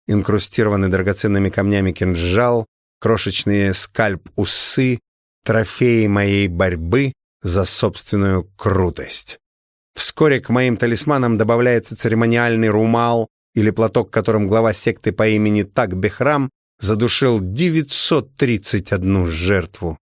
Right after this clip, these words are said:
Мой пояс — доказательство того, что вежливенькая девочка из частной школы стала грозной принцессой-воительницей, которой плевать на этикет. Я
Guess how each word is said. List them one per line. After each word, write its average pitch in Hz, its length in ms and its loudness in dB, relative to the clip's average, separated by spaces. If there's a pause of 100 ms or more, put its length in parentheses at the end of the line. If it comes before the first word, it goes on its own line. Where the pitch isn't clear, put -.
(280)
Мой 104 220 2
пояс — 135 520 0 (320)
доказательство 117 760 -2
того, 131 260 0
что - 240 -2
вежливенькая 123 1200 0
девочка 127 720 0
из 113 140 0
частной 123 600 -2
школы 131 680 0 (500)
стала 123 500 0
грозной 127 800 2
принцессой-воительницей, 123 1800 0
которой 107 480 0
плевать 110 800 0
на 104 240 2
этикет. 98 560 -4 (260)
Я 131 640 2